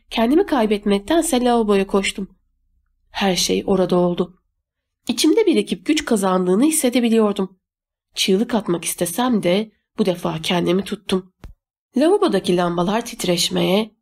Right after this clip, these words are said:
garipleşmeye başladı. Bunu nasıl açıklayacağımı bilmiyorum. Tek bildiğim ne yapmam gerektiğiydi. Neye kadir olduğumu biliyordum. Uzandım, elimi başımın üzerine kaldırdım ve ışığı havadan söküp aldım.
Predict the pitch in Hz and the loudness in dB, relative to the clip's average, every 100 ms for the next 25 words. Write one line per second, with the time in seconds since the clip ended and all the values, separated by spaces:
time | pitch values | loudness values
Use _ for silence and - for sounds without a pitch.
0 | _ 208 190 185 185 180 196 185 180 180 | _ -2 -2 0 -2 -2 -2 0 0 0
1 | - 180 175 - _ _ _ _ _ _ | 0 0 -4 -8 _ _ _ _ _ _
2 | 196 170 160 185 196 202 - - - 175 | 0 0 2 0 -2 -4 -4 -6 -4 -2
3 | 175 170 185 190 185 185 180 180 - _ | 0 0 0 2 0 0 -2 -4 -10 _
4 | _ _ _ _ - 403 - 269 180 165 | _ _ _ _ -2 0 2 0 2 2
5 | 196 262 - _ 269 285 226 - 190 208 | 2 0 -8 _ -2 0 0 -2 0 2
6 | 202 190 190 196 185 185 - _ _ _ | 2 0 0 0 0 -2 -8 _ _ _
7 | _ _ _ _ 190 185 202 202 175 170 | _ _ _ _ 0 0 0 -2 0 0
8 | 214 190 175 175 185 190 185 180 180 185 | 2 2 0 0 0 0 0 0 -2 -8
9 | - _ _ _ _ _ _ 208 170 180 | -18 _ _ _ _ _ _ -2 0 0
10 | 175 170 214 226 - _ - 240 294 381 | 0 0 -2 -4 -12 _ -2 2 4 4
11 | 320 - 247 262 220 208 254 311 220 175 | 0 0 0 0 0 0 0 0 -2 0
12 | 175 165 185 226 254 _ _ - - - | 0 -2 0 -2 -2 _ _ -8 -4 -2
13 | 214 185 196 175 175 175 - 196 185 220 | 0 0 0 -2 -2 -4 -4 -4 -2 0
14 | 202 196 196 190 | 0 0 -2 -8